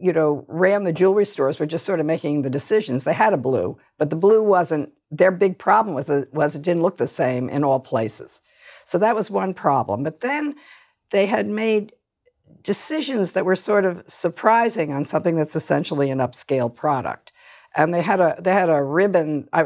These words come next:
not a ribbon, it was some kind of cord they had that was really fat and looked sort of clunky on their shopping bags. And then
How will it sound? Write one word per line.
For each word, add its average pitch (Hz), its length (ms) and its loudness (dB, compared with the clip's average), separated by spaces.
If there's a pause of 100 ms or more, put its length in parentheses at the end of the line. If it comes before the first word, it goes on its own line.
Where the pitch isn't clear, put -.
not 180 160 -2
a 175 40 -2
ribbon, 156 220 0
it - 40 -4
was - 120 -6
some 175 140 -4
kind 151 160 -4
of 135 60 -8
cord 196 400 0
they 143 100 0
had 139 220 -4
that 135 80 -4
was - 140 -8
really 180 180 0
fat 151 580 -2
and 147 160 -6
looked 151 220 -6 (180)
sort 156 200 -4
of 127 100 -12
clunky 196 480 -2
on 139 80 -2
their 131 100 -6
shopping - 500 -4
bags. 110 500 -2 (760)
And 180 200 4
then 208 320 2